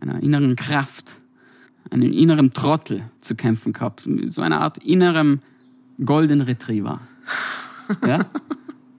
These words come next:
So, so einer Macht, so einer Kraft, der halt raus wollt, ja? Der spielen wollt, der, der, der, äh, auf Wiesen herumtollen wollt, der, der wildfremde Leid,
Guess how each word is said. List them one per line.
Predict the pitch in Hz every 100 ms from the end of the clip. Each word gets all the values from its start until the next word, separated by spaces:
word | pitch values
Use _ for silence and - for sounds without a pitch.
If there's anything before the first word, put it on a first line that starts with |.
| -
So, | - 214
so | - 220
einer | 180
Macht, | 147 170 - -
so |
einer | 156 120
Kraft, | - 131 185 - - - - - -
der | 139
halt | 170 160 -
raus | 262 - 131
wollt, | 101 - - -
ja? | 139 151 - _ _
Der | 175
spielen | 185 - 269 262 160 104
wollt, | 76 - - - - - - -
der, | 156 -
der, | 170
der, | 196 202
äh, | 156 - - - - - _ _ - 160
auf | 196 175
Wiesen | 254 226 214
herumtollen | 190 196 262 175 131 110
wollt, | 117 - -
der, | 120
der | 110 123 87 87
wildfremde | 165 240 - 208 196
Leid, | 185 196 202 190